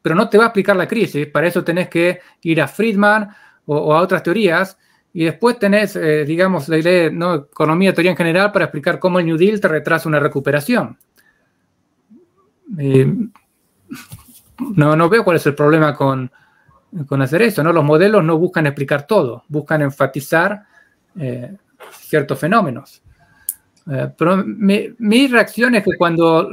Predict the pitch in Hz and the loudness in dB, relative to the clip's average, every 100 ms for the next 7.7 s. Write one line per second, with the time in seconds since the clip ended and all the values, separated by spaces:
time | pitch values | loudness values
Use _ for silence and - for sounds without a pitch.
0 | - 180 202 220 214 208 - - _ 156 | -6 0 2 4 2 0 -8 -18 _ -2
1 | 180 175 233 196 185 202 196 175 156 151 | 0 0 2 2 2 2 2 0 -2 0
2 | 247 190 170 156 190 170 151 160 220 202 | 0 2 0 0 0 0 0 2 2 0
3 | 151 143 208 208 214 226 202 _ _ _ | -2 0 0 2 2 0 -2 _ _ _
4 | _ - _ _ _ _ - - _ - | _ -20 _ _ _ _ -20 -20 _ -2
5 | 170 190 233 233 226 - 196 190 196 175 | 2 4 4 2 -4 -2 0 2 0 2
6 | 156 147 147 - - _ _ - 160 233 | 2 2 -2 -6 -20 _ _ -8 -2 0
7 | 285 196 202 190 165 160 160 | 0 0 0 2 2 0 -4